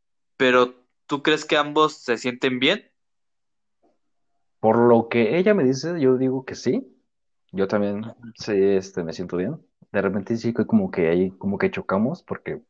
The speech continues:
Speaker 2: pues, obviamente, no todo momen-, no todos los días vamos a hacer, este,
Speaker 1: Pues sí, sí.
Speaker 2: lo mismo,
Speaker 1: Como que,
Speaker 2: obviamente.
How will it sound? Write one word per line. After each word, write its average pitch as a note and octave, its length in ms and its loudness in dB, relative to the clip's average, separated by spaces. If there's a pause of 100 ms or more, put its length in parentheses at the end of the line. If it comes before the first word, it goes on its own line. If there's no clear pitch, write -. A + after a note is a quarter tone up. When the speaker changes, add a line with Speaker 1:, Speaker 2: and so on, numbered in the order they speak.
(140)
Speaker 2:
pues, - 360 -14
obviamente, E2 480 -6 (160)
no E2+ 300 -6
todo F2+ 240 0
momen-, E2+ 300 -8
no A2 180 -2
todos G2+ 240 4
los E2+ 340 -4
días E2+ 160 0
vamos F2 220 -4
a - 20 -12
hacer, F2 320 -6
este, D#2+ 420 -10 (1300)
Speaker 1:
Pues - 140 0
sí, C3 140 2
sí. B2+ 340 -2 (120)
Speaker 2:
lo A2 120 6
mismo, A#2 340 6
Speaker 1:
Como F3 100 2
que, G2+ 180 4
Speaker 2:
obviamente. G2 180 -6